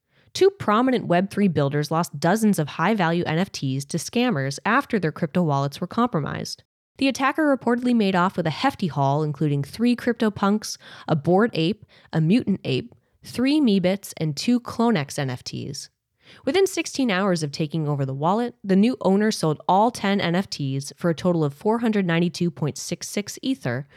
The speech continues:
which is worth around six hundred eighteen thousand dollars. Nike's Artifact C O O Nikhil Gopalani fell victim to a phishing attack, Decrypt reports.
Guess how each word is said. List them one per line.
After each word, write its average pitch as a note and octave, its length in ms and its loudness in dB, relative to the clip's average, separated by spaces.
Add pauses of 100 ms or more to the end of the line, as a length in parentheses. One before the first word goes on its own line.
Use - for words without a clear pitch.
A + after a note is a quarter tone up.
(260)
which C4 160 0
is C4 140 2
worth B3+ 320 2
around D3 500 0
six - 280 -8
hundred F#3+ 260 -2
eighteen D3+ 340 -2
thousand C#3 360 -4
dollars. A#2+ 500 -6 (920)
Nike's F4 460 2
Artifact B3+ 600 -2
C C#4 380 -4
O B3 180 0
O E3 280 0
Nikhil B3+ 440 -2
Gopalani F#3 760 -2 (260)
fell G#3+ 220 0
victim C4+ 340 -2
to A#3+ 140 -2
a G#3+ 40 -2
phishing G3+ 400 -2
attack, C#3 500 -4
Decrypt G#3+ 440 -4
reports. D3 640 -6